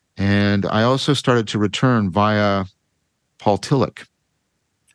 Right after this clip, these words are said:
to a growing rapprochement, uh, with Christianity. But he lit something in me too. Uh,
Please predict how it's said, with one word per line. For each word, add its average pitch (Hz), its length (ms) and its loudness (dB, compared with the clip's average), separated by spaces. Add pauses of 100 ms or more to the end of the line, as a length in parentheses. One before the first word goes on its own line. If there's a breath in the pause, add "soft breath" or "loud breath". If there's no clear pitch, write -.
(320)
to 90 560 -2 (280)
a 90 60 -6
growing 101 440 0
rapprochement, 92 840 -2 (640 soft breath)
uh, 82 320 -2
with 85 220 -6
Christianity. 82 800 -4
But 90 140 -2
he 156 340 0
lit 98 220 0
something 90 420 -2
in 92 100 0
me 92 140 0
too. - 320 -2 (800 soft breath)
Uh, 82 560 -4